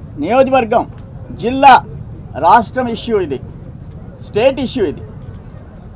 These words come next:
ఒక స్థానిక ఎమ్మెల్యే, మంత్రి వల్ల బెనిఫిట్స్ జరగాల్సింది ఇంత పెద్ద భారీ నష్టం జరుగుతూ ఉంటే జగన్మోహన్ రెడ్డి దగ్గర నుంచి అందరూ చూస్తూ ఊరుకుంటారా? మా నాలుగు పార్టీలు నిన్న పోవాలనుకున్నాం, మొన్న అక్కడ,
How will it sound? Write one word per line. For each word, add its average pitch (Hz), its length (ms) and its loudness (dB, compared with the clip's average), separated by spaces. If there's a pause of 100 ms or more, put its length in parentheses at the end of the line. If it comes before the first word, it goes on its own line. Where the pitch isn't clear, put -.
(140)
ఒక - 160 2 (100)
స్థానిక 262 480 2 (100)
ఎమ్మెల్యే, 269 360 4 (160)
మంత్రి 254 360 -2
వల్ల 247 180 0 (140)
బెనిఫిట్స్ 277 400 2
జరగాల్సింది 247 560 6 (680)
ఇంత 220 140 -4 (120)
పెద్ద 214 160 0 (120)
భారీ 254 320 6
నష్టం 247 320 0
జరుగుతూ 233 380 0
ఉంటే 277 180 4 (720)
జగన్మోహన్ 262 460 2
రెడ్డి 247 140 -4
దగ్గర 269 180 -6
నుంచి 330 180 -4
అందరూ 247 280 -4
చూస్తూ - 300 -4
ఊరుకుంటారా? 160 400 0 (100)
మా 190 60 6 (160)
నాలుగు 294 360 6
పార్టీలు 262 400 6 (1080)
నిన్న 240 160 0 (120)
పోవాలనుకున్నాం, 269 680 6
మొన్న 220 160 0 (760)
అక్కడ, 277 180 2